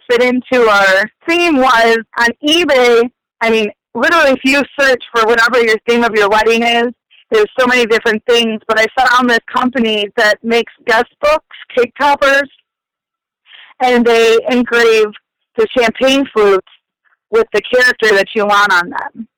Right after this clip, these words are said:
So my guest book and my flute, my champagne flutes, had Aladdin and Jasmine etched onto them along with our names and our wedding date. So I thought that was pretty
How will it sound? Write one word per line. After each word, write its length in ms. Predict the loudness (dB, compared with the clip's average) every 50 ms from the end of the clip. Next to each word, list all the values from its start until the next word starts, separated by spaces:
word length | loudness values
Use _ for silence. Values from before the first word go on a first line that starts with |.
| _ _ _ _ _ _ _ _ _ _ _ _ _ _ -20 -20 -20 -20 -12 -4 -2
So 260 | 0 2 2 2 2
my 200 | 0 0 0 -2
guest 360 | -2 0 0 0 0 -2 -6 -6 _
book 280 | 0 0 0 0 -2 -4 -10 _ _ _ -20 -20 _ _ -4 -2
and 120 | -2 0
my 200 | 0 0 -2 -2 -4 -6
flute, 440 | -4 0 2 2 4 2 2 0 -2 _ _ _ _ _ _ _
my 120 | -6 -6 -4 -2 -2
champagne 380 | -2 0 0 0 0 0 -2 0
flutes, 320 | 0 0 2 2 0 -2 _ _ _ -20 -20 _ _ _
had 380 | -6 -2 0 0 2 0 0 0
Aladdin 560 | 2 2 2 2 2 2 0 0 0 0 0
and 160 | 0 -2 -2
Jasmine 800 | -2 0 0 0 0 -2 -2 -4 -4 -2 0 0 0 -2 -4 -6 -8 -6 -4
etched 460 | -4 -4 -6 -8 -4 -2 0 0 0
onto 220 | -2 -4 -6 -4
them 340 | -2 0 0 0 -2 -4 -6 -4 -2
along 440 | 0 2 2 2 2 2 2 0
with 200 | 0 0 -2 0 0 0
our 180 | 0 0 2
names 300 | 0 0 0 -2 -4 -4 -2
and 80 | -2 0 0
our 60 | 0
wedding 260 | 0 0 -2 -4 -6
date. 260 | -6 -6 -6 -6 -8 -10 _ _ _ _ _ _ 0
So 80 | 0
I 80 | 2 2 2
thought 160 | 0 -2 0 0
that 120 | 0 2
was 100 | 2 0 -2 -2
pretty 260 | -4 -4 -2 -2 -4